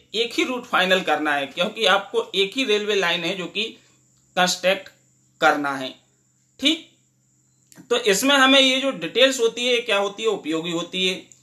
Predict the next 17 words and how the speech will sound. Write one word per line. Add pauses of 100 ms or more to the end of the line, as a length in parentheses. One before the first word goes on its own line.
(360)
The
successful (180)
conduct (180)
of
the (440)
reconnaissance
survey (680)
depend
on
the (220)
observation (440)
qualities (160)
and (300)
abilities (180)
of (520)
engineers (280)
या